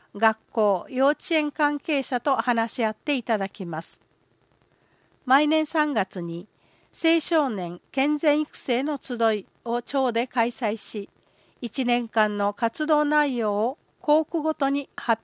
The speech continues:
表していただきます。推進地区名、校区名、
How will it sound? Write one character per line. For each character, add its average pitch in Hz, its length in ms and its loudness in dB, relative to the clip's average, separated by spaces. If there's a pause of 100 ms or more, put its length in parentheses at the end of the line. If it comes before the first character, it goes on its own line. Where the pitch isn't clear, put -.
表 226 180 -2
し - 40 -16
て 220 140 -2
い 214 60 -2
た 202 160 -4
だ 190 100 -6
き - 160 -14
ま 175 160 -8
す。 - 200 -16 (580)
推 330 300 0
進 320 320 -2
地 - 180 -10
区 277 160 -6
名、 180 340 -4 (1040)
校 269 240 0
区 269 220 -6
名、 208 400 -2